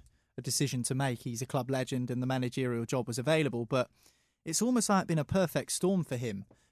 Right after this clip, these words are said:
because he's had this safety net of the two transfer windows, like you mentioned, the embargo, Adam, and then also everyone else in the Premier League fighting for top four has been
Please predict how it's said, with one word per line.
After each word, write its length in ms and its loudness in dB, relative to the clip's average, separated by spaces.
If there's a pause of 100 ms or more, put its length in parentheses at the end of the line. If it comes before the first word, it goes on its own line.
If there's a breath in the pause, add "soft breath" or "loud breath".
because 260 -2
he's 160 -2
had 220 0
this 140 0
safety 380 0
net 180 0
of 100 -12
the 100 -4
two 180 -2
transfer 360 -4
windows, 300 -2
like 160 -4 (120)
you 140 -2
mentioned, 340 -2
the 80 -2
embargo, 540 0
Adam, 280 -8 (300 soft breath)
and 180 -2
then 200 -2
also 420 -2
everyone 320 2
else 220 0
in 60 -2
the 80 -4
Premier 300 -2
League 220 -8
fighting 240 -6
for 100 -12
top 260 -8
four 340 -4 (480)
has 140 -2
been 400 2